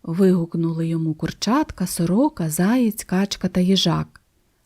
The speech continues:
«А покажи но нам, де сонечко живе? Три дні його на небі не було. Сумно нам без нього».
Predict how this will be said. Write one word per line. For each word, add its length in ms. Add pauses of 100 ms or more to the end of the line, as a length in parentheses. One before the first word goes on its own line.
«А 120
покажи 500
но 140
нам, 340
де 180
сонечко 640
живе? 500 (520)
Три 280
дні 320
його 220
на 140
небі 340
не 120
було. 480 (320)
Сумно 560
нам 260
без 200
нього». 580